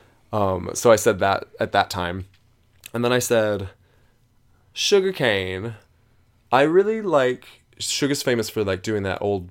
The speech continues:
Martin character, the old woman on Martin.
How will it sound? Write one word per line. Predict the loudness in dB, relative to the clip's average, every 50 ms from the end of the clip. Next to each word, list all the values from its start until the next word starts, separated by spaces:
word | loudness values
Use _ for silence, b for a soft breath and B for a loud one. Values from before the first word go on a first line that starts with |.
| -16 -12
Martin | -8 -6 -4 -4 -4 -6 -8 -10 -10 -12 -14 -18 _ -6
character, | -4 -2 -2 -2 -4 -4 -6 -4 -4
the | -4 -4
old | -4 -4 -2 -4
woman | -4 -4 -6 -6 -8 -10 -10 -10
on | -8 -6
Martin. | -4 -4 -6 -6 -8 -10 -12